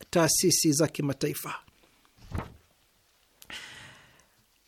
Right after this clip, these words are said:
Kairo imekataa pendekezo la maafisa wa utawala wa Kizayuni wa Israel wanaotaka serikali ya Misri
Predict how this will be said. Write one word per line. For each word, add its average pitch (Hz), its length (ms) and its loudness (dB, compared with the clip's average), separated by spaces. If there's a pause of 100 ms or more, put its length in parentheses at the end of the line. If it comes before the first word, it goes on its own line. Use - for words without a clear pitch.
(100)
Kairo 240 560 12
imekataa 190 540 10
pendekezo 180 560 10
la 170 120 8
maafisa 165 460 6
wa 165 80 10
utawala 165 480 10
wa 151 80 8
Kizayuni 165 760 8
wa 156 340 8
Israel 180 520 8 (600)
wanaotaka 160 880 8
serikali 185 600 10
ya 185 140 12
Misri 180 640 6